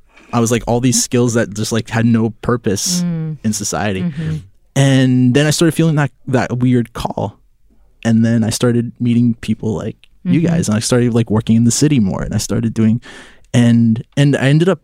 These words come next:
Speaker 1: yeah, like, there was this gig I had, and I ended up, like, not, not working it anymore just because then my, everyone told me I was crazy for that. That, like, that I was, like, I was giving up this one full-time
Speaker 2: Mm-hmm.
Speaker 1: gig with, like, health benefits and all this sort of stuff and all this, and just to, like,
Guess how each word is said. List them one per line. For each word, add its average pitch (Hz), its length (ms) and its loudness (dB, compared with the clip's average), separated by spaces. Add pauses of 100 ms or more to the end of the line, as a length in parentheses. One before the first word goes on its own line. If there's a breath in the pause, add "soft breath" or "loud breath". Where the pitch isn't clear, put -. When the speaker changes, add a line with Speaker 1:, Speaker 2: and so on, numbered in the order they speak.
(220)
Speaker 1:
yeah, 175 180 4
like, 104 300 -4
there 127 100 2
was 139 100 4
this 131 120 0
gig 113 320 0
I 120 80 2
had, 127 360 2 (120)
and 117 160 4
I 117 60 2
ended 123 180 2
up, 120 180 -2
like, 110 160 -2
not, 113 320 2 (200)
not 120 420 2
working 113 300 0
it 117 80 0
anymore 120 340 2
just - 220 -6
because 117 520 -2
then 131 140 2
my, 123 160 0
everyone 151 280 2
told 143 160 0
me 131 80 2
I - 20 2
was 110 120 -2
crazy 135 320 0
for - 140 -10
that. 90 180 -10 (400 loud breath)
That, 123 240 0
like, 117 380 -2
that 127 180 0
I 98 80 0
was, 120 180 0
like, 113 240 0
I 127 40 0
was 127 160 2
giving 131 240 2
up 117 140 -2
this - 260 0
one 117 320 2
full-time 165 420 2
Speaker 2:
Mm-hmm. 143 60 0
Speaker 1:
gig 127 280 0
with, 113 220 0
like, 87 180 -4
health 160 240 0
benefits 147 440 0
and 117 100 2
all 123 80 0
this 123 140 0
sort 123 120 4
of 127 60 2
stuff 120 260 -2
and 120 140 2
all 113 140 0
this, 127 200 0 (320 loud breath)
and 131 460 2
just 160 220 0
to, 196 60 4
like, 160 260 2